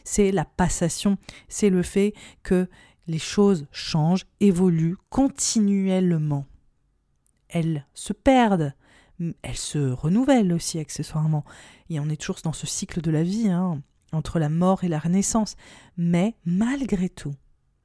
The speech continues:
dans le cycle, il y a toujours des choses qui s'imprègnent, qui restent. Il y a toujours des traces qui sont laissées. Il y a toujours, je dirais, une essence, une quintessence qui persiste.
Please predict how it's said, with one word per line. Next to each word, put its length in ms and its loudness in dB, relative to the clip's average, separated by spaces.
dans 240 0
le 120 2
cycle, 440 -8
il 240 2
y 80 2
a 100 0
toujours 540 0
des 140 -2
choses 580 0
qui 140 -8
s'imprègnent, 1040 -4
qui 180 -8
restent. 600 -6
Il 80 -4
y 20 2
a 60 0
toujours 320 0
des 140 0
traces 560 -2
qui 180 -16
sont 280 -4
laissées. 640 -2
Il 60 -2
y 40 4
a 40 2
toujours, 800 2
je 60 -10
dirais, 420 2
une 220 2
essence, 480 -2
une 120 0
quintessence 800 2
qui 140 -6
persiste. 920 -6